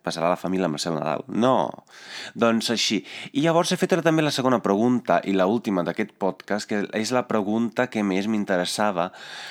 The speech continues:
eh, per veure si Nadal és una festa que s'ha de celebrar el dia vint-i-cinc o si és una festa, eh, a nivell, eh, familiar, del caliu que et dona la, de, de la, de la gent que està al teu voltant i tot això.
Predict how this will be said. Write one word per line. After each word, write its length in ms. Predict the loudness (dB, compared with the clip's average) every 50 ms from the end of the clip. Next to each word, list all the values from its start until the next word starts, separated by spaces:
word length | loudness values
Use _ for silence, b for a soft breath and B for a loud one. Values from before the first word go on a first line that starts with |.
| B B B B B 2 4
eh, 400 | 6 6 6 6 6 6 4 4 4
per 120 | 2 2 4
veure 220 | 4 4 4 2 0
si 160 | 0 0 2 2
Nadal 280 | 4 4 4 4 4
és 100 | 2 0 0
una 120 | 0 -2 -2
festa 320 | -2 -4 -4 -4 -4 -6 -6
que 80 | -4 -4
s'ha 100 | -2 -2
de 80 | -2 -2
celebrar 300 | -2 -2 0 0 0 0
el 80 | 0 0
dia 100 | 0 0
vint-i-cinc 460 | 0 -2 -2 -4 -4 -2 -2 -2 -2
o 60 | -2 -4
si 100 | -4 -4
és 60 | -2 -2
una 140 | 0 0 0
festa, 420 | 0 -2 -4 -4 -2 _ 0 0 0 0 -2 _ _ _ 0
eh, 60 | 2
a 420 | 2 2 4 4 2 2 2 0 0
nivell, 360 | 0 0 0 0 0 0 -2 -4
eh, 340 | _ -4 -2 0 -2 -2 -2
familiar, 680 | -2 -4 -4 -2 -4 -6 -6 -4 -2 0 2 2 2 0
del 160 | 0 -2 -2 -2
caliu 220 | -2 -2 -2 -2
que 80 | -4 -4
et 60 | -2
dona 180 | -2 -2 0 -2
la, 100 | -2 -2 -4
de, 280 | -6 -8 -6 -4 -4 -4 -4 -4
de 140 | -4 -2 -2
la, 80 | -2 -4 -6 -4
de 160 | -2 0 0 2
la 80 | 0 0
gent 160 | -2 -4 -6
que 80 | -6
està 120 | -4 -2 -4
al 100 | -2 -4
teu 100 | -6 -6
voltant 340 | -6 -8 -4 -2 0 0 0
i 80 | 0 -2
tot 140 | -4 -6
això. 220 | -6 -6 -6 -8